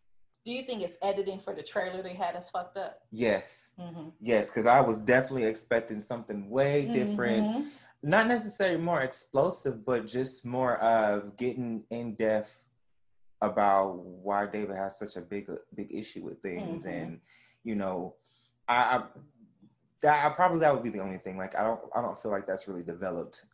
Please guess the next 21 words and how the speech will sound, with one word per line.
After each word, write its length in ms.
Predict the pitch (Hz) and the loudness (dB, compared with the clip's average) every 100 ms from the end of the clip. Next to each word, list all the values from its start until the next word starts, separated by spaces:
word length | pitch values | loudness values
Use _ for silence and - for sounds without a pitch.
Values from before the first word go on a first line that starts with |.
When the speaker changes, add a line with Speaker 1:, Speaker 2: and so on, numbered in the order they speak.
| _ | _
Speaker 2:
as 240 | 92 92 98 | -8 -6 -8
much 200 | 90 87 | -10 -8
as 80 | |
I 100 | 85 | -8
would 220 | 76 78 78 - | -6 -10 -12 -18
have 180 | 73 | -14
liked 220 | 73 69 - | -12 -12 -14
to 60 | |
have 60 | - | -20
seen. 320 | - - - _ _ _ _ _ - - _ _ _ _ | -20 -20 -20 _ _ _ _ _ -20 -20 _ _ _ _
Speaker 1:
Yeah, 180 | 202 190 | -4 0
I, 220 | - 302 - | 2 0 2
I 100 | 254 | 2
would 100 | 262 | 2
agree 240 | 226 202 190 | 0 -4 -6
with 160 | 175 | -8
you. 100 | 190 170 165 | -10 -8 -2
Um, 520 | 196 190 180 170 - - | 0 0 -4 -6 -10 -4
I 100 | 220 | 2
don't 260 | 269 - | 2 2
like 520 | 214 208 202 208 202 | -2 0 0 0 -2